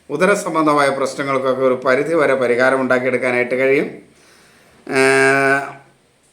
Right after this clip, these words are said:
മാതൃസ്ഥാനീയർ അനുകൂലമായിരിക്കും, എന്നാൽ പിതൃസ്ഥാനീയർ അത്ര അനുകൂലമല്ല. സഹോദര സ്ഥാനീയർ അനുകൂലമാണ്. ഭൂമി സംബന്ധമായ കാര്യങ്ങളൊക്കെ അനുകൂലമായി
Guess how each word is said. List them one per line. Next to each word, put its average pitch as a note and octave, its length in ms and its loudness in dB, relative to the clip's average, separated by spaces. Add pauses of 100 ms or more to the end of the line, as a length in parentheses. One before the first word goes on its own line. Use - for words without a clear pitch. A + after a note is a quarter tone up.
(1200)
മാതൃസ്ഥാനീയർ F3 920 2
അനുകൂലമായിരിക്കും, C#3+ 760 0
എന്നാൽ F3 260 -2
പിതൃസ്ഥാനീയർ E3+ 680 0
അത്ര C3+ 320 0
അനുകൂലമല്ല. C3+ 540 2 (160)
സഹോദര F#3+ 440 2
സ്ഥാനീയർ C#3+ 440 0
അനുകൂലമാണ്. C3+ 580 2 (800)
ഭൂമി A3 280 4
സംബന്ധമായ D3+ 720 2
കാര്യങ്ങളൊക്കെ C3+ 760 0 (840)
അനുകൂലമായി C#3 640 2